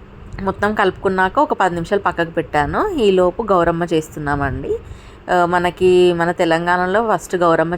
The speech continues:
చేశాకే ఇలా అందరం పసుపు కుంకుమ పెట్టుకున్నాక సకినాలు అనేది స్టార్ట్ చేస్తామండి.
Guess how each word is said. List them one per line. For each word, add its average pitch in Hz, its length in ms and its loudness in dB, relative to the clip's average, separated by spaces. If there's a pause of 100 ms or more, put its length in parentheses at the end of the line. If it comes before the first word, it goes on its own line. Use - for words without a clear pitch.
చేశాకే 208 600 0
ఇలా 160 400 0 (480)
అందరం 170 400 0
పసుపు 170 380 -4
కుంకుమ 165 420 -6
పెట్టుకున్నాక 160 800 -6 (200)
సకినాలు 170 380 0
అనేది 170 240 0
స్టార్ట్ 151 440 -2
చేస్తామండి. 143 680 -4